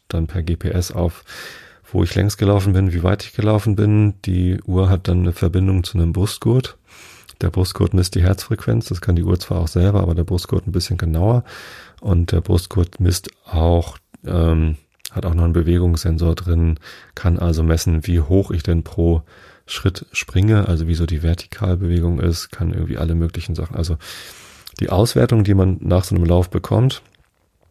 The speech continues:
sind schon ziemlich, ähm, ziemlich ausgefeilt. Da kriegt man jede Menge Daten an den Kopf geworfen, wenn man dann möchte.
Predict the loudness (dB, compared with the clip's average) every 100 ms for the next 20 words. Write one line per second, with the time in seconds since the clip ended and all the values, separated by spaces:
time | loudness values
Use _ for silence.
0 | -14 -2 0 0 0 -2 0 2 2 0
1 | -2 -8 -2 0 0 -2 -6 -14 -10 -6
2 | -6 -2 -2 -2 -4 0 2 4 2 -2
3 | -14 -16 -14 -10 -2 0 2 2 0 0
4 | 0 0 -2 -2 -2 -4 -4 -2 0 0
5 | -2 -2 0 0 0 -2 -2 -4